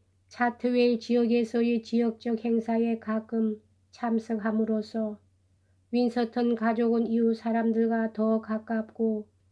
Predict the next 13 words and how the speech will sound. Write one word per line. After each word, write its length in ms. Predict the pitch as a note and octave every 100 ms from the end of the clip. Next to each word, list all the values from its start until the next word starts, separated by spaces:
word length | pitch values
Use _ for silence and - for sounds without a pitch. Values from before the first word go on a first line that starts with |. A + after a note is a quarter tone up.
| _ _ -
더 300 | A3 A#3+ A3+
친하게 600 | - A#3+ A#3 A3+ A#3 A3+
지낼 380 | - A3 A3+ A3
수 200 | - A3+
있었다. 680 | G#3+ A3+ G#3+ - A3 G#3+ - _ _ _ _ _ _ _ _ _ _ _ _ _ _ _ _ _ _ _ _ _ _ _ -
이제 400 | B3 A3+ A#3+ A#3+
차트웰은 840 | A3+ A#3+ A3+ A#3+ A#3 A#3 A#3 A3+ A3+
운영하기가 880 | G#3+ A3+ A3+ A3 A3+ A3+ A3+ A3+ A3
더 240 | A3 A3+
쉬워졌고, 1080 | A3 A#3 A3+ A3 A3 A3 G#3+ A3+ G#3+ G#3 - _ _ _ _ _
재정적인 800 | - A#3 A#3+ B3 A#3 A#3+ A#3 A#3
걱정은 600 | A3+ A3+ G#3+ A#3+ A3+ A3+
없어졌으므로 1160 | G#3+ G#3+ A#3+ A3 A3+ A3 A3+ G#3+ G#3+ A3 G#3+